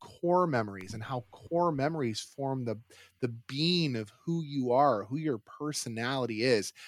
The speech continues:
You know, I know we got done talking about Soul a couple of, a couple of episodes ago, and I know it wasn't, uh,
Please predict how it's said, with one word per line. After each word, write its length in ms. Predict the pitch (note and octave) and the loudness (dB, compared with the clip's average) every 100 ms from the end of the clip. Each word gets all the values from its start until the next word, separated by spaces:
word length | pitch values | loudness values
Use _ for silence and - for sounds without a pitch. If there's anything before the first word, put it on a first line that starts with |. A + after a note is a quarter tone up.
| - _ _ | -20 _ _
You 120 | F3 | 4
know, 220 | C#3+ C3+ - | 6 4 2
I 80 | C#3+ | 2
know 140 | D3 | 2
we 140 | D#3+ F3 | 4 6
got 240 | D#3+ D3+ | 6 6
done 160 | D3+ C#3 | 2 2
talking 320 | C#3+ C3 C#3+ | 0 0 -2
about 240 | B2 A#2 | 0 0
Soul 360 | - C#3+ C#3 C3 | -2 0 2 2
a 60 | |
couple 320 | A#2 B2+ B2 A#2+ | 0 -4 -2 -4
of, 100 | A2+ - | -4 -8
a 60 | |
couple 280 | A#2 C3 B2 | -4 -2 0
of 80 | A2+ | 0
episodes 520 | B2 B2+ A#2+ A2+ G#2+ | 0 -2 -2 0 -2
ago, 340 | G#2+ G#2 G#2+ A2 | -2 0 2 0
and 120 | G2+ | -2
I 60 | |
know 220 | G2+ G#2+ A2 | -6 -6 -6
it 100 | F#2 | -4
wasn't, 340 | G#2+ G#2 G#2 | -4 -2 -4
uh, 220 | G2 G2 | -2 -2